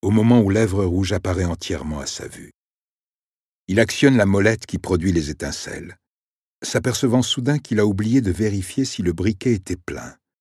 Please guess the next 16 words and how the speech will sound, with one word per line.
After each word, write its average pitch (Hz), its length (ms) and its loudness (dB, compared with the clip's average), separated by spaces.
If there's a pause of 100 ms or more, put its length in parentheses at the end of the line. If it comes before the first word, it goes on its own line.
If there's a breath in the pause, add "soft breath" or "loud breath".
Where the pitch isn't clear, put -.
(720)
Un 85 160 -2
oubli 87 340 2
qui 78 160 -8
pourrait 80 220 -4
signer 80 320 -2
la 71 100 -2
fin - 240 -6
de 73 80 -6
sa 69 220 -10
vie 67 320 -16 (540)
et 73 100 -8
de 80 80 -8
celle 71 280 -6
de 69 100 -10
sa - 180 -10
sœur 57 560 -10